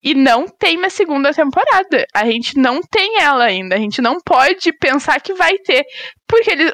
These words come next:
o diretor já falou que acha que não vai ter. O Isaac já tinha dito que o contrato era pra isso. Então eu não acho que é surpreendente. Eu acho que é qua-, é beira decepção, porque a gente não consegue aproveitar esse personagem que foi muito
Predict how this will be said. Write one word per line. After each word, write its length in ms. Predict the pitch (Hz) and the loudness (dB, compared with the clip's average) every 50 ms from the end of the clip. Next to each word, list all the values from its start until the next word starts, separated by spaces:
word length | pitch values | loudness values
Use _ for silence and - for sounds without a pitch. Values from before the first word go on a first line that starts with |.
| - _ | -4 _
o 160 | - 294 302 | 0 0 0
diretor 560 | 247 240 285 285 294 302 - - 349 277 262 302 | 2 2 2 2 2 2 0 2 2 2 2 2
já 100 | 339 359 | 0 0
falou 300 | - - 330 294 277 311 | 0 0 2 2 2 0
que 120 | - - | 0 0
acha 280 | 370 311 277 269 - 320 | 0 0 0 -2 -4 -8
que 120 | - - 320 | -6 -4 -2
não 160 | 320 302 302 | -2 0 0
vai 160 | 311 330 370 | 0 -2 -2
ter. 340 | - - 392 320 320 320 320 - - - - - - | 0 0 2 2 2 2 0 -2 -10 -20 -14 -6 -2
O 20 | |
Isaac 420 | 254 254 226 247 240 233 233 - 277 | -2 0 0 0 0 0 0 -2 -2
já 120 | 254 277 254 | -2 -2 -2
tinha 240 | - - 269 269 | -2 -2 -2 -2
dito 200 | 254 254 - - | -2 -2 -4 -2
que 80 | - 285 | -4 -4
o 40 | 254 | -2
contrato 500 | - 285 240 254 240 269 233 226 - - | 0 -2 -2 0 0 0 0 0 0 0
era 160 | 233 214 220 220 | -2 -2 -2 -2
pra 180 | - - 381 440 | 0 0 2 2
isso. 160 | 370 - - - | 0 -2 -2 -2
Então 240 | - 285 302 349 320 | 0 2 2 2 2
eu 80 | 370 427 | 2 2
não 160 | 466 466 453 | 2 2 2
acho 300 | 392 440 440 - - 466 | 2 2 0 0 -2 -2
que 80 | - 427 | 0 -2
é 60 | 381 | -2
surpreendente. 840 | - - 330 277 285 - - 254 262 269 254 208 208 220 - - | -2 -2 -4 -4 -4 -4 -2 -2 0 0 0 0 -2 -2 -2 0
Eu 80 | 262 247 | 2 2
acho 160 | 254 294 - | 2 2 0
que 80 | - 349 | -2 -4
é 40 | - | -2
qua-, 220 | - - 302 - - | 0 0 0 0 0
é 80 | 285 294 - _ _ _ _ - | -2 -4 -4 _ _ _ _ -6
beira 320 | 277 294 302 320 392 466 453 | 0 2 2 4 4 2 2
decepção, 760 | 427 440 - - 359 349 - - - - - 226 226 254 349 466 - - - - - _ _ _ _ _ _ | 2 0 0 -2 -4 -4 -4 -8 -14 -6 -4 -2 0 0 0 -2 -4 -6 -12 -20 -20 _ _ _ _ _ _
porque 340 | - 480 480 494 494 - 302 | 0 2 2 2 0 0 0
a 80 | 233 285 | 2 2
gente 220 | 294 262 - 349 330 | 0 0 -2 -2 0
não 180 | 311 285 277 | 2 0 0
consegue 480 | 302 - 508 539 - - - 302 320 330 | 0 0 0 0 0 0 0 0 0 0
aproveitar 580 | 330 - - 302 311 262 269 277 - 302 240 226 | 0 0 0 0 2 2 0 0 0 0 0 0
esse 200 | 226 - - - | -2 -4 -6 -4
personagem 480 | - 233 240 - 294 254 226 220 233 - | -4 -2 -2 -2 0 0 0 -2 -2 -4
que 160 | - 269 262 - | -6 -6 -6 -2
foi 140 | - 302 294 | -2 -2 -2
muito 460 | 285 285 285 311 370 523 - - | -2 0 0 0 0 0 0 0